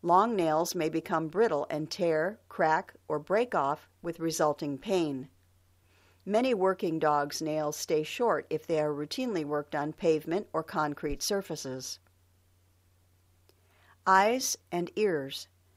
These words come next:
It is common for the dogs to be treated for minor eye irritations while at leader dog.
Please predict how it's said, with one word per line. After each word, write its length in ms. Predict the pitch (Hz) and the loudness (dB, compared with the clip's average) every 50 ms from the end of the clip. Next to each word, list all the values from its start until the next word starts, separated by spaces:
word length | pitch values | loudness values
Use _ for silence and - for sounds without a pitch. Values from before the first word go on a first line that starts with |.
| _ _ _ _ _ _ _ _ _ _ | _ _ _ _ _ _ _ _ _ _
It 120 | - 226 220 | 6 8 8
is 160 | 233 226 - | 8 6 4
common 420 | - - 294 285 285 240 202 180 | 0 -2 -2 -2 0 2 0 0
for 140 | 170 - 165 | 0 0 -2
the 80 | 160 151 | 0 2
dogs 420 | - 165 160 160 170 170 - - | 4 6 6 6 6 4 0 -6
to 80 | - 175 | -6 -4
be 140 | 170 156 160 | -4 -4 -4
treated 380 | - - 180 175 170 185 180 | -4 -4 -2 -2 0 -2 -2
for 140 | - 180 160 | -2 -4 -2
minor 420 | 160 156 151 156 165 190 202 - - - | 0 0 0 0 0 0 -2 -2 0 2
eye 240 | 160 156 156 156 | 4 4 4 4
irritations 840 | 156 151 147 147 147 - - 147 147 147 - - 170 175 180 170 - | 2 2 2 0 -2 -2 -4 -2 -2 -2 -2 -2 -4 -4 -4 -4 -2
while 240 | 160 151 147 147 156 | 0 2 2 2 0
at 120 | 156 - | 0 -2
leader 240 | 208 214 220 185 165 | 0 0 0 0 0
dog. 420 | 147 156 143 135 135 135 135 - | -2 -2 -4 -4 -4 -4 -6 -8